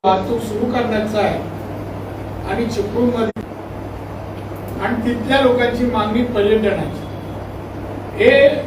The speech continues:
साही प्रश्न मार्गी लावण्यासाठी मी प्रयत्न करणार. पण मी क्रम दिलाय पाणी, रोजगार, विमानतळ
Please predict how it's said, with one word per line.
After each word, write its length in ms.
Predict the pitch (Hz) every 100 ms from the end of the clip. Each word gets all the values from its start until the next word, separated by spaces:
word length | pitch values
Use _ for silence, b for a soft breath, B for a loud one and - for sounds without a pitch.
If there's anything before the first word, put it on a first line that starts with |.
| -
साही 560 | - - 214 214 262 311
प्रश्न 420 | 254 233 240 247
मार्गी 480 | 254 214 196 190 254
लावण्यासाठी 600 | 220 214 214 208 202 202
मी 220 | 208 208
प्रयत्न 440 | 208 196 196 196 202
करणार. 460 | 202 190 196 247 214 - - - - -
पण 100 | 202
मी 140 | 214 220
क्रम 360 | 233 269 294
दिलाय 340 | 247 233 226 226
पाणी, 520 | - 208 196 226 262
रोजगार, 720 | 254 208 208 202 202 247 254
विमानतळ 640 | 240 202 220 233 233 196